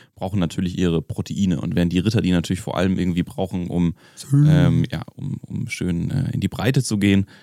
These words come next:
Speaker 1: ähm, brauchen die, äh, Bakterien das natürlich für alle
Speaker 2: Mm.
Speaker 1: möglichen Zell-, ähm, Vorgänge. Ähm, das ist ja bekannt. Also ohne Proteinbiosynthese haben wir ein mari-, majorales Problem in allen Zellen und auch Bakterien.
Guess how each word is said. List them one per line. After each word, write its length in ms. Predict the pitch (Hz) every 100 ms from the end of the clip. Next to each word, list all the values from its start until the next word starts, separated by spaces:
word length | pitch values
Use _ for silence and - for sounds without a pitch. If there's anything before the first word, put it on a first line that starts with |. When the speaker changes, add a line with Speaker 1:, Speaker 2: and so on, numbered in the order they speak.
| _ -
Speaker 1:
ähm, 240 | 90 87
brauchen 460 | - 92 92 90 82
die, 380 | - 85 90 87
äh, 180 | - - _ _ 123
Bakterien 520 | - - - 113 104 90
das 120 | 90
natürlich 260 | 85 -
für 180 | 175 185
alle 160 | 175 160
Speaker 2:
Mm. 60 |
Speaker 1:
möglichen 460 | 151 135 135 - 82 - - _
Zell-, 440 | - - 95 98 -
ähm, 280 | - - -
Vorgänge. 720 | - 123 110 98 98 95 95 101 -
Ähm, 340 | 90 87 85
das 260 | - 90 -
ist 180 | - -
ja 140 | 90
bekannt. 440 | 110 90 - 87 -
Also 160 | 85
ohne 220 | 82 87
Proteinbiosynthese 1200 | 87 - 92 - 90 87 101 95 87 76 87 82 80 - - _ _
haben 140 | 85
wir 60 | 85
ein 80 | 82
mari-, 300 | 85 85 -
majorales 540 | 87 85 82 82 80
Problem 480 | - 80 92 110 104
in 100 | 82
allen 280 | - 92 92
Zellen 380 | - 90 92
und 160 | 85 -
auch 140 | -
Bakterien. 720 | - - - 104 104 98 92